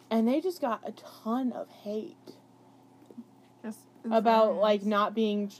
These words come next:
Speaker 1: a true heathen and shit like that.
Speaker 2: Like, yeah, like, listen, I'm not, like, heathen. Like, I'm Hellenistic for the most part. But, like, like, dude, it's still con-, he's still considered one whether you like it or not.
Speaker 1: Yeah, like,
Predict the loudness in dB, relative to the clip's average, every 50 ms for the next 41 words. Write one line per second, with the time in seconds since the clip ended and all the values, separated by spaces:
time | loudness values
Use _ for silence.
0 | 0 0 0 0 -2 -2 0 0 2 0 0 -2 -4 -4 -4 -4 -2 -2 -2 -2
1 | -2 -4 -4 -6 -8 -10 -12 -6 -4 -4 -4 -2 -4 -6 -6 -6 -6 -6 -6 -6
2 | -8 -6 -2 -2 -2 -2 -2 -2 0 0 0 0 0 -4 -4 -6 -6 -6 -6 -4
3 | -4 -4 -2 -2 -2 -2 -2 -2 -4 -6 -8 -10 -10 -10 -8 -10 -10 -12 -12 -12
4 | -10 -8 -6 -4 -4 -4 -4 -6 -8 -10 -12 -12 -14 -16 -16 -14 -14 -12 -12 -12
5 | -12 -12 -12 -12 -12 -10 -6 -4 -4 -2 0 0 0 -2 -4 -8 -14 -20 _ _
6 | _ _ _ _ _ -20 _ _ _ _ _ _ -20 -20 -20 _ -20 _ _ _
7 | _ _ _ _ _ -20 -18 -18 -18 -12 -4 -2 0 0 0 -2 -4 -4 -6 -4
8 | -6 -6 -8 -8 -10 -10 -10 -10 -10 -12 -16 -14 -8 -6 -4 -4 -4 -4 -6 -6
9 | -8 -8 -6 -6 -6 -8 -8 -10 -10 -12 -10 -8 -8 -8 -4 -4 -4 -4 -4 -6
10 | -8 -8 -8 -8 -8 -8 -8 -10 -10 -10 -10 -8 -8 -8 -8 -10 -12 -16 -16 -16
11 | -16 -18 -20 -20 -20 -20 -20 -20 _ _ _ _ _ _ _ _ -12 -4 0 0
12 | 2 2 0 -2 -4 -6 -10 -18 -20 -20 -18